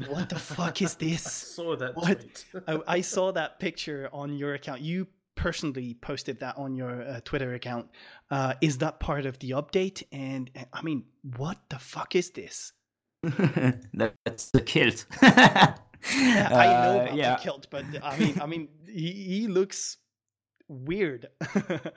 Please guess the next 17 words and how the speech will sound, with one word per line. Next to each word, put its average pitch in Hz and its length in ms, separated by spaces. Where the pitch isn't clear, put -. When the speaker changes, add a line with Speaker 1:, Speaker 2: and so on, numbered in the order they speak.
Speaker 3:
Like, 135 200
like 131 200
the 127 100
Kilt 208 300
is 185 140
weird? 214 240
<laughs> - 640
Speaker 2:
I 185 100
don't 214 160
know. 196 80
No, 208 300
the, 165 100
Speaker 3:
Yeah. 123 220
Speaker 2:
the, 165 100
you 190 100
know, 160 160
the, 156 240